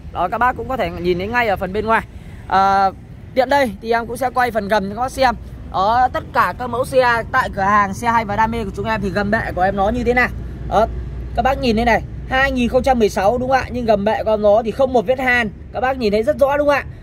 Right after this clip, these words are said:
Đó, cổ bô các bác nhìn này, bô vẫn còn trắng sáng luôn, đúng không ạ? Đó, một chiếc xe mà chất lượng,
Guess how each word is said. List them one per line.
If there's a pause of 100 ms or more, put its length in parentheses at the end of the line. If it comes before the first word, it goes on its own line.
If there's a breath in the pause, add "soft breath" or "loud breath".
(160 loud breath)
Đó, (120)
cổ
bô
các
bác
nhìn
này, (340)
bô
vẫn
còn
trắng
sáng
luôn, (200)
đúng
không
ạ? (320)
Đó,
một
chiếc
xe
mà (560)
chất
lượng,